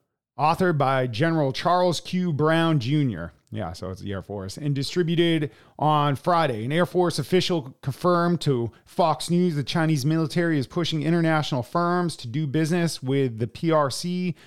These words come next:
to target and recruit U S and nato-trained military talent across specialties and career fields. By essentially training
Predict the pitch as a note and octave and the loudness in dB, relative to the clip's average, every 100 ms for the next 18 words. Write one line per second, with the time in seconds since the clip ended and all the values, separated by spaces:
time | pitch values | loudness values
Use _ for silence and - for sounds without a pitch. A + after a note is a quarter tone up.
0 | _ - - - D#3 E3+ F3 B2+ A2+ - | _ -20 -10 0 0 2 -2 -2 -6 -8
1 | - - G3 A3 G#3+ _ _ - A#2 D#3 | -16 -4 0 0 -2 _ _ -10 -4 0
2 | G3+ F3+ F3 - B2+ C3+ D3+ F3+ F3+ - | 2 4 2 0 0 4 4 2 0 0
3 | E3+ E3 E3+ D3 D3 F#3 - E3+ D#3+ - | -2 0 2 2 4 0 0 0 0 0
4 | D3+ D3 C#3+ - C3+ C3+ C3+ - _ _ | 2 2 0 -2 0 2 0 -4 _ _
5 | _ _ - - - D#3+ - E3+ F3 F#3 | _ _ -8 -8 0 0 0 -4 0 0
6 | F3 E3 - _ _ - C#3 C#3+ D#3 C3 | 2 -2 -4 _ _ -4 -2 0 0 0
7 | A2 - - F2 - - - _ _ _ | 0 -4 -8 -8 -10 -12 -16 _ _ _
8 | _ _ _ _ _ _ _ _ _ _ | _ _ _ _ _ _ _ _ _ _
9 | _ _ _ _ _ _ D#3 D3+ C#3 G#3 | _ _ _ _ _ _ 0 2 2 2
10 | G3+ F#3 D3+ - F#3 F#3 F#3+ F#3+ D#3+ | 2 2 0 0 2 2 2 2 -2